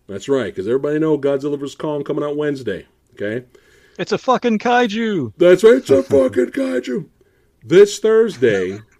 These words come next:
Speaker 1: <laughs> um, Versus episode. It's gonna be me, Rick Myers,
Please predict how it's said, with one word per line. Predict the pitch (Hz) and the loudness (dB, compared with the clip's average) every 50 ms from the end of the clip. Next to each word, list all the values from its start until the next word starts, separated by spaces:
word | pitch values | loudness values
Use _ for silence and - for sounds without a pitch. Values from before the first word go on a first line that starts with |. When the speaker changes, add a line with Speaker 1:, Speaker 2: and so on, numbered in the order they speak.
| _ _ - | _ _ -14
Speaker 1:
<laughs> | 113 - - - - 349 370 - - 349 277 233 - - - 349 311 - _ _ _ _ - 226 240 - - - - - - - - _ _ - | -14 -12 -8 2 4 4 4 4 2 0 0 0 -4 -4 -4 -4 -4 -4 _ _ _ _ -20 -20 -20 -20 -20 -20 -20 -20 -20 -20 -20 _ _ -4
um, | 117 117 113 113 110 113 110 110 110 110 110 - _ _ _ _ _ _ _ _ _ _ _ _ _ _ _ _ _ _ - | -2 0 0 0 0 0 -2 -2 -4 -6 -10 -14 _ _ _ _ _ _ _ _ _ _ _ _ _ _ _ _ _ _ -2
Versus | - 151 190 202 - 160 131 156 | 2 4 4 4 4 2 0 -2
episode. | 143 120 123 - - 123 104 98 92 | -2 -2 -2 -4 -2 0 0 0 -2
It's | 87 - | -4 -6
gonna | - 107 | -8 -8
be | 110 107 | -6 -6
me, | 104 113 131 151 165 175 185 196 202 208 208 - | -4 -2 0 2 4 4 4 4 2 -4 -10 -16
Rick | - 120 147 165 160 160 | -8 -6 -6 -6 -6 -6
Myers, | 147 147 151 156 156 156 165 160 165 160 - - | -6 -6 -4 -4 -4 -4 -4 -6 -6 -8 -12 -20